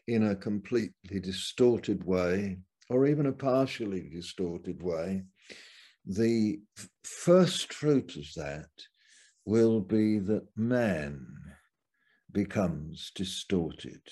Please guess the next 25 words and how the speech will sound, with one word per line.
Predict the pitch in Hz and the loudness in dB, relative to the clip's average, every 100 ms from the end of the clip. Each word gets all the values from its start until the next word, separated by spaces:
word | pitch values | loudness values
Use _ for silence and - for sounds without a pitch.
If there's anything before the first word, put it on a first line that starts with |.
| - - - | -20 -18 -14
Um, | 78 80 76 73 65 - _ _ - _ _ - | -10 -8 -8 -8 -10 -16 _ _ -20 _ _ -12
what's | 113 135 156 - - | -2 0 0 -2 -4
man | 113 113 113 104 92 87 82 | 2 4 6 6 6 4 0
really | 76 85 73 78 | -2 -4 -4 -6
like? | 76 85 101 | -4 -4 2
Well, | 127 113 | 4 4
probably | 90 143 123 113 113 | 4 4 4 4 2
he's | 117 104 | 2 0
not | 117 110 | 2 2
as | 110 90 | 0 -4
bad | - 110 98 85 80 78 78 76 - _ - - - - - - | 2 4 4 2 -4 -8 -8 -12 -18 _ -18 -18 -18 -20 -14 -6
as | 87 85 85 - | -4 -2 -4 -2
the | 104 | 0
Bible | 95 92 85 85 87 | 2 2 2 -2 -4
says. | 92 - 107 87 - - - - - - - - - | -8 -4 0 0 -2 -12 -16 -14 -14 -14 -16 -16 -10
Um, | 78 73 76 76 - - - - - | -8 -8 -10 -12 -16 -20 -18 -18 -10
you | 101 98 | -4 0
know, | 98 90 95 92 87 _ - _ _ - | 2 0 2 0 -2 _ -20 _ _ -12
uh, | 82 82 82 78 78 - _ _ - | -6 -4 -4 -6 -10 -12 _ _ -6
man | 117 135 151 117 95 90 87 82 82 - _ _ _ _ - 104 - | 2 4 6 6 4 2 -2 -6 -12 -16 _ _ _ _ -20 -10 -2
just | 151 - - | 0 0 -4
becomes | 131 - 127 120 117 104 - | -4 0 0 0 -4 -6 -6
himself | 117 107 - - 135 95 92 - | -4 -4 -4 0 2 2 -4 -8
a | 107 | -8
little | 113 120 135 120 | -6 -2 -2 -2